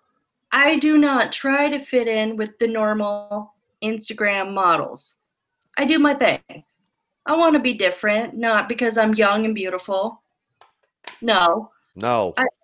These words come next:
Speaker 1: I'm kinda old. You know, I've had a few kids. You can see that, and I don't try to hide it. So, you know,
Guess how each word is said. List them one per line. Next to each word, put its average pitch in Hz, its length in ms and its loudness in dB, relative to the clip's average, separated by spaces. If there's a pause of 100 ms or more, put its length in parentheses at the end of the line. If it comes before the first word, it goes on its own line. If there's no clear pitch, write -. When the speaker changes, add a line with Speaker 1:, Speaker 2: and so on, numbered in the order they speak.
(840)
Speaker 1:
I'm 370 160 -2
kinda 466 280 2
old. 392 320 2 (540)
You 247 160 2
know, 233 140 4
I've 285 180 4
had 381 160 6
a 370 100 -2
few 339 200 2
kids. 262 500 0 (280)
You 262 200 2
can 320 180 -2
see 311 220 0
that, 180 260 2
and 294 180 -2
I 294 80 0
don't 311 220 0
try 302 200 -4
to 294 80 -2
hide 311 300 -2
it. - 220 -10 (720)
So, 294 640 4 (560)
you 330 120 0
know, 302 280 0